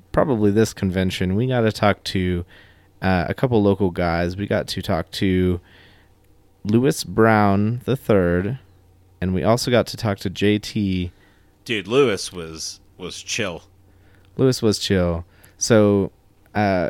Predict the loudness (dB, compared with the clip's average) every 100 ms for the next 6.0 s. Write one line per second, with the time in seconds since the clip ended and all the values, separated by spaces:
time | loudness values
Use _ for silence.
0 | -4 0 0 0 -2 0 0 -2 -8 _
1 | _ _ _ _ _ _ 2 6 8 6
2 | 4 -2 -6 2 4 4 0 -4 -2 0
3 | 0 2 0 -2 0 0 2 2 2 0
4 | 0 -2 -2 -2 -2 -2 -4 -4 -2 -4
5 | -4 -6 -4 -4 -4 -2 -2 -2 -4